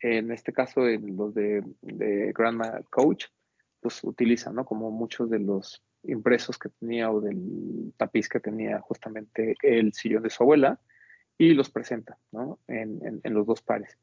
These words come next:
Eh, increíble, increíble, increíble la, la ejecución, el tema de las cajas, ¿no? Hay el, el, del, los últimos dos del, de la abuela,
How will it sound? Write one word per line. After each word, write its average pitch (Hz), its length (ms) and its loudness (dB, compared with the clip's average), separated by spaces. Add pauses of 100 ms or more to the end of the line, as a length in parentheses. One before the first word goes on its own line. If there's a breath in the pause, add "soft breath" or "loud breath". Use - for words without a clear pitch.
(460 soft breath)
Eh, 107 260 2 (160)
increíble, 117 480 4 (380)
increíble, 120 460 4
increíble 113 360 2
la, 98 320 0
la 107 120 -2
ejecución, 143 640 0 (440 soft breath)
el 101 140 -2
tema 117 220 2
de 110 60 2
las - 160 -4
cajas, 135 360 -2 (160)
¿no? 131 340 -8
Hay 110 220 -4 (160)
el, 104 380 -2
el, 101 380 -2
del, 104 840 -2 (340)
los 120 200 0
últimos 123 400 0
dos 117 200 4
del, 110 320 0
de 107 120 0
la 104 60 -2
abuela, 120 420 4